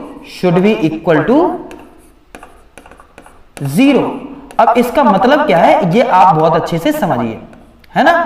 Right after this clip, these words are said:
इसका मतलब क्या है, ये आप बहुत अच्छे से समझिए।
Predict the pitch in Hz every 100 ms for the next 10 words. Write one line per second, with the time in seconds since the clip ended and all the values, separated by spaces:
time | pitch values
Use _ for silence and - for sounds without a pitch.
0 | - - - - 151 - 170 139 143 196
1 | 202 151 135 247 302 302 - 165 190 196
2 | 190 147 180 180 - 147 151 302 302 -
3 | - - 190 139 117